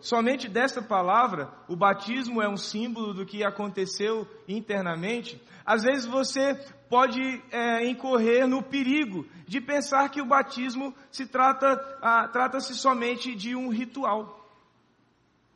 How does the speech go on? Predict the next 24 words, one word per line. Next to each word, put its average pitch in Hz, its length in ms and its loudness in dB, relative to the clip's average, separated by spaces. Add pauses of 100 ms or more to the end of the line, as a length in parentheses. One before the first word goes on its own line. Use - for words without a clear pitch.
(1400)
Ah, 160 640 2 (320)
um 202 120 -2
rito 247 400 -4
de 214 120 -8
passagem. 175 640 -2 (1200)
O 185 100 -8
momento 240 600 -2
em 233 140 -4
que 226 160 -14
eu 214 200 0
vou 202 240 -4
simplesmente 214 720 -10
fazer 202 420 -6
uma 190 220 -6
representação 202 1300 -6 (420)
da 175 260 2
realidade. 180 760 -4 (1600)
E 185 140 -4
aí 220 300 -2
você 226 240 -6
corre 226 280 -2
o 214 60 -4
risco 220 320 -6
de 220 400 -8